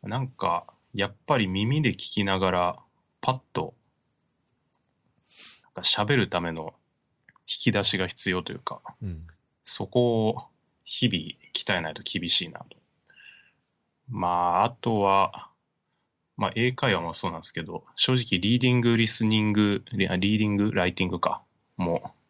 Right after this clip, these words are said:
Speaker 1: 相当能力落ちてるなっていう実感があって、まあ、本当、大学出てから全く、なんだ、勉強らしいこともやってなくて忘れてってるんで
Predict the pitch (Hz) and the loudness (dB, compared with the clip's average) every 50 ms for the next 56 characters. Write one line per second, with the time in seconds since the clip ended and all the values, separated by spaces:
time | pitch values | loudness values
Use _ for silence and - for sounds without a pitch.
0 | _ _ _ _ - - - - - 120 127 127 - 127 117 113 113 113 - - | _ _ _ _ -6 -2 -2 2 2 2 2 2 2 2 4 4 4 2 0 -4
1 | - _ _ - 110 117 113 92 82 76 - 80 90 92 - - - 95 82 82 | -18 _ _ 2 2 4 4 2 0 -2 -2 -2 -2 0 0 0 0 0 -2 -2
2 | 80 - - _ - - 85 80 - - - - _ _ _ _ - _ _ _ | -6 -8 -10 _ -10 -10 -10 -10 -10 -14 -18 -20 _ _ _ _ -20 _ _ _
3 | _ - - 92 95 87 87 - - 98 87 85 85 85 82 - _ - - - | _ -6 -2 -2 -2 -2 -2 -2 -2 -2 0 0 0 -2 -2 -4 _ -6 -6 -6
4 | - - - _ _ _ _ _ _ _ _ - - - - - - - - - | -8 -12 -20 _ _ _ _ _ _ _ _ -20 -20 -20 -20 -20 -20 -20 -20 -12
5 | - 95 87 101 117 113 117 117 - - - _ _ _ _ _ _ _ _ _ | -6 -4 0 2 2 2 2 0 -2 -2 -10 _ _ _ _ _ _ _ _ _
6 | - 127 117 98 98 110 123 127 131 127 127 - - 120 120 120 117 117 117 117 | -14 -8 -2 0 2 4 4 4 2 0 -2 -2 0 0 2 2 2 2 2 0
7 | 113 - - - - 107 120 120 117 101 92 - 82 - 82 82 82 80 - _ | 0 -2 -6 -10 -4 0 0 2 2 0 -2 -2 -6 -4 -2 -2 -2 -2 -4 _
8 | - - 95 92 - 92 90 87 - - - - _ _ _ _ _ _ _ _ | -4 -4 -4 -2 -2 -4 -2 -2 -4 -6 -12 -20 _ _ _ _ _ _ _ _
9 | _ _ _ _ _ _ _ _ _ _ - - 90 87 82 90 85 85 101 107 | _ _ _ _ _ _ _ _ _ _ -14 -12 -10 -10 -10 -10 -6 -2 0 0
10 | 117 107 - 117 110 110 107 101 - - 92 - - 80 - - 80 80 78 78 | 0 0 2 2 2 2 2 2 2 0 0 -2 -4 -6 -6 -6 -8 -8 -10 -12
11 | _ _ - _ _ _ - _ - 95 82 - _ - 95 85 82 - - - | _ _ -20 _ _ _ -18 _ -4 -4 -4 -4 _ -6 -6 -6 -6 -10 -10 -8
12 | 82 82 90 87 - - 117 113 110 117 117 110 - - - - - - - - | -4 -2 -2 -2 0 0 0 0 2 0 -2 -2 -2 -6 -6 -6 -6 -8 -12 -12
13 | - - - - | -10 -10 -10 -12